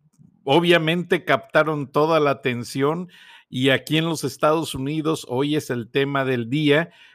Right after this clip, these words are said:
pero el presidente Trump anunció que no va a dejar a la gente sin cobertura médica.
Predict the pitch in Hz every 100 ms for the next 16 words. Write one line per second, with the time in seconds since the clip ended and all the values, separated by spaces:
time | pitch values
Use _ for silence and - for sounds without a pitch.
0 | _ - 147 147 143 143 147 147 143 214
1 | 226 226 226 202 220 - 170 151 143 139
2 | - 196 226 165 - _ _ _ _ -
3 | 147 151 175 190 180 175 175 165 160 139
4 | 156 151 143 147 139 123 131 113 110 -
5 | 139 143 139 135 147 120 - 143 190